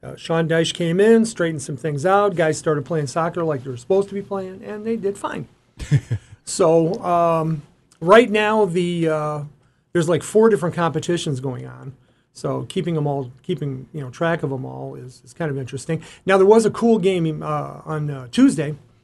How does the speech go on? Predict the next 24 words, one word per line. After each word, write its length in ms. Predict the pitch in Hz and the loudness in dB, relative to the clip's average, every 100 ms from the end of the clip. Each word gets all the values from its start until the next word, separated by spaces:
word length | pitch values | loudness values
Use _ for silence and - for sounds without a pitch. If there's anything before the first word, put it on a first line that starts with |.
| _ _ _ - | _ _ _ -2
Wrexham, 680 | 147 240 226 214 165 120 120 | 4 4 4 2 2 0 -4
does 160 | 160 | 2
that 160 | 175 214 | 4 4
name 260 | 208 226 | 6 6
ring 140 | 220 226 | 6 6
a 60 | |
bell? 340 | 220 208 240 262 | 6 6 6 6
Well, 240 | 185 208 | 6 6
it's 240 | 202 190 - | 4 0 0
the 120 | 190 | 0
team 340 | 185 254 262 | 2 4 6
that's 200 | 247 214 | 6 2
featured 480 | - 226 226 233 214 | 2 0 2 0 0
on 260 | - 185 180 | 0 -2 0
a 100 | 170 | 0
documentary 840 | 147 196 226 220 196 202 233 220 | 4 4 4 2 2 4 4 4
series 400 | 175 - 175 185 | 2 2 2 2
because 320 | 165 - 175 135 | -2 0 0 2
Ryan 420 | 151 196 208 180 | 0 2 2 2
Reynolds 380 | 185 196 185 143 | 4 4 2 0
and 100 | 135 | -4
some 220 | 175 185 | -4 -2
other 120 | 175 | -2
dude 400 | 135 143 151 165 | -2 -2 -2 -4